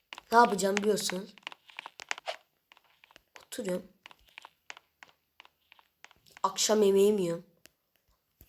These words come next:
Aslında sabah kala-, kahvaltı sandviçi olacaktı.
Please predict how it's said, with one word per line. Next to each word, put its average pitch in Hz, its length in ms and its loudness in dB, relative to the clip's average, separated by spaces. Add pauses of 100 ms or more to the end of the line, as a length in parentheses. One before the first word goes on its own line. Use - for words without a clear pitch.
Aslında - 260 -2
sabah 208 340 2
kala-, 202 480 2
kahvaltı 196 380 -2
sandviçi 190 720 -4
olacaktı. 175 500 -10